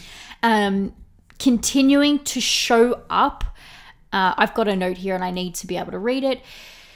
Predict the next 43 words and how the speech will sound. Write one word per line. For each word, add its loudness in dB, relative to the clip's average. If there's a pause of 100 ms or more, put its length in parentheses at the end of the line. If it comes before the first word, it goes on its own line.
(320)
Continuing 4
to -2
show 0
up 4
again 0 (140)
every -2
single 0
week 0
over 0
time -4
is -8
going -6
to -12
be -8
really, -4
really -4
important. -6 (480)
And 2 (1120)
I 4
just -6
want -4
to -10
talk -2
about 2 (840)
managing 2
burnout -2
as -6
the -6
last -2
thing -4
we -6
speak -6
about -4
on -6
this -8
podcast, -4
because -6
managing 2
burnout -2
is -6
really, -6
really -6
important. -4